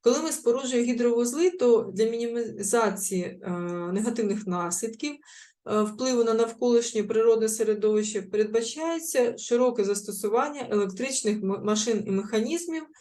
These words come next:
на будівельних роботах і виконання різноманітних заходів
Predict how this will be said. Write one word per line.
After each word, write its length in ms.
на 80
будівельних 680
роботах 600
і 220
виконання 680
різноманітних 1000
заходів 720